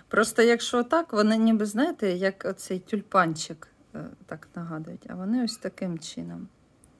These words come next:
Українська проба, тут є пломба, але самої бірочки немає. Ось така, ну, звичайна застібка на, на середню або на худеньку мочку вушка.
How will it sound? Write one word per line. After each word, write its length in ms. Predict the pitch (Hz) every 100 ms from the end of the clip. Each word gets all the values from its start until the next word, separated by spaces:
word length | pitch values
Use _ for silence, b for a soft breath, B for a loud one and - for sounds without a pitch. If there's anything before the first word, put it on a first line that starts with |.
| _ _ _ b b b b b _
Українська 520 | - 196 196 202 - 214
проба, 460 | - 262 349 254
тут 380 | 214 190 - 214
є 100 | 220
пломба, 560 | 214 247 330 339 208 -
але 220 | 196 190
самої 480 | 190 - 208 240 254
бірочки 580 | 202 202 202 - - 202
немає. 580 | 202 196 180 165 165 165 B B B B B B B _ - - 208
Ось 160 | 202
така, 640 | - 208 208 - 220 214 202 B B B B - _
ну, 80 | 269
звичайна 680 | 185 180 170 - 170 170 170
застібка 680 | 185 339 381 - _ - 233
на, 320 | 226 220 208
на 840 | 208 214 208 208 202 202 196 196 190
середню 520 | - - 226 247 180
або 240 | 170 170 180
на 160 | 180
худеньку 540 | 175 185 175 175 - 165
мочку 440 | 170 165 - 180
вушка. 460 | 208 339 - -